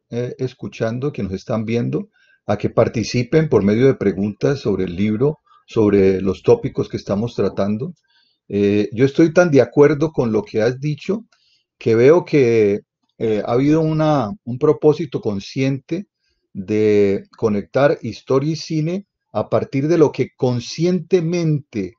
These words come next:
se ha desarrollado como, como procesos históricos, como hechos históricos, como, como personajes históricos, eh, pero que quedaría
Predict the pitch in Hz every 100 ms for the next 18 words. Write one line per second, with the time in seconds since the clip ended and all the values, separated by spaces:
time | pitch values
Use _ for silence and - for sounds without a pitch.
0 | _ _ _ - - 120 131 - 127 110
1 | 104 123 143 151 117 104 92 - _ _
2 | _ _ - 113 104 110 101 127 143 127
3 | 101 - 135 110 107 - 104 104 127 143
4 | 113 107 - 139 110 104 98 101 117 107
5 | - 98 104 107 131 131 104 - 139 107
6 | - - _ _ _ _ _ _ _ _
7 | 101 101 101 98 101 - 135 135 139 -
8 | 143 135 127 120 147 185 220